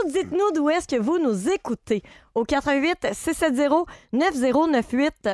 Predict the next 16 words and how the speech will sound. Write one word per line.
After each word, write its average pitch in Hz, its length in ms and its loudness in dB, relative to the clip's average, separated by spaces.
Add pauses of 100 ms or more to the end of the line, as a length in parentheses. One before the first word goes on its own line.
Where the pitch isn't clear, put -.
on 214 120 0
veut 226 180 -2
savoir 208 600 2
d'où 202 140 0
est-ce 240 140 -2
que 220 80 -10
vous 190 80 -4
nous 180 160 -2
écoutez, 254 380 -2
qu'est-ce 190 200 -6
que 196 60 -4
vous 170 60 -6
faites 240 260 -4
en 214 100 0
ce - 120 -10
moment. 214 280 4